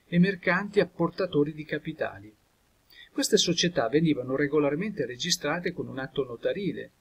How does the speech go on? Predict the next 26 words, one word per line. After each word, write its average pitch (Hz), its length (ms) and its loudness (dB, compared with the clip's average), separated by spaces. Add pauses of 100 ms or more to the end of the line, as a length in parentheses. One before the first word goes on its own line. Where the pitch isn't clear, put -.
(160)
che 135 120 -4
stilava 110 480 -2
le 95 140 -12
regole, 143 520 -2 (260)
garantiva 131 640 0
il 113 100 -4
capitale 110 520 -8
sociale 110 640 -2 (260)
e 170 100 -4
formalizzava 175 920 2
le 143 120 4
modalità 165 720 0
su - 180 -2
come 170 220 0
suddividere 160 880 -2 (220)
l'utile 190 420 2
d'esercizio. 170 880 -2 (2500)
Continuiamo 180 720 4
con 165 120 0
la 156 80 4
nostra 170 300 0
classifica 165 760 2
delle 151 180 4
corporazioni 160 720 -2
più 175 160 -2
produttive. 143 720 -4